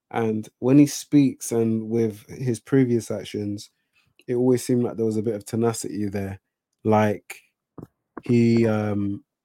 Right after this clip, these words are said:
he was serious about fighting the best and he believed he was one of the best. But what we've seen, obviously, is a textbook doc, um, of, of, of Jai Opetaia. Like,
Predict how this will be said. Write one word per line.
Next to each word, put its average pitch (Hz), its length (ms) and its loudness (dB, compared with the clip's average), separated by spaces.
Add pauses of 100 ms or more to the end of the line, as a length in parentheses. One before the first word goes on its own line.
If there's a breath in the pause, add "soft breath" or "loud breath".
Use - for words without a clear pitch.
(140)
he 123 160 2
was 113 160 2
serious 127 560 6
about 107 400 -2 (440)
fighting 117 400 0
the 110 80 -2
best 113 480 -2
and 98 160 -8
he 107 100 -6
believed 113 580 -2 (340)
he 123 120 2
was 113 180 2
one 113 160 2
of 104 80 0
the 104 80 -2
best. 101 520 -8 (580)
But 139 280 4 (920)
what 143 240 0
we've 147 200 4
seen, 151 380 8
obviously, 156 460 0
is 120 120 -4
a 120 220 -2
textbook - 680 -8
doc, - 420 -2 (720)
um, 113 340 -2
of, 117 260 -6
of, 117 300 -6
of 110 120 -8
Jai 120 220 0
Opetaia. 117 520 -4
Like, 113 360 -4